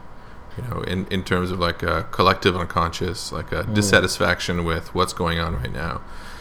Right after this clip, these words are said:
Speaker 1: So in the same way that Hit-, Hitler kind of hit the nail on the head and, and took advantage of that opportunity, I think that, um, probably in a less malicious fashion,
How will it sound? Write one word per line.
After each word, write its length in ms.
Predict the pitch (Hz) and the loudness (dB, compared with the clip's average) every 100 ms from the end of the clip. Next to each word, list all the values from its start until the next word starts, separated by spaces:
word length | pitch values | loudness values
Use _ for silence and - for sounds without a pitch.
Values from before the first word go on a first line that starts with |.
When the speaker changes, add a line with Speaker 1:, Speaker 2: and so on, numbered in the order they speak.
| - - - | -14 -14 -10
Speaker 1:
So 380 | - 95 87 85 | 4 8 8 6
in 60 | |
the 60 | 92 | 4
same 280 | - 98 95 | 6 6 6
way 100 | 87 | 4
that 180 | 85 117 | 2 0
Hit-, 220 | 120 - | -4 0
Hitler 440 | 131 123 90 90 - - - | 2 4 4 4 -2 -8 -2
kind 160 | 95 | -2
of 240 | 85 - - - - - - - - - | -2 -4 -12 -12 -12 -14 -14 -14 -12 -2
hit 180 | 127 101 | 0 2
the 60 | 87 | 4
nail 200 | 87 85 | 6 4
on 100 | 85 | 2
the 80 | |
head 340 | 87 87 90 87 | 0 2 2 0
and, 260 | 90 87 - | -2 -4 -6
and 220 | - - - - | -8 -8 -10 -4
took 160 | 110 - - | 0 0 0
advantage 380 | 95 90 87 87 | 0 2 2 2
of 60 | 85 | 0
that 100 | 87 | 0
opportunity, 680 | 85 82 - 87 82 69 69 | 0 -2 -2 0 -2 -4 -4
I 60 | - | -4
think 240 | - 92 | -4 -2
that, 240 | 90 - - - - - - - - | -2 -2 -6 -12 -14 -14 -14 -10 0
um, 580 | 80 78 80 - - - - - | 2 2 0 -4 -8 -12 -14 0
probably 220 | 98 87 | 2 4
in 80 | 82 | 2
a 80 | 87 | 2
less 440 | 87 - - - - - - 90 | 0 -2 -8 -10 -14 -14 -10 -2
malicious 440 | 90 85 - - | -2 -2 -4 -6
fashion, 540 | 98 90 - 90 82 | -4 -2 -2 -2 -2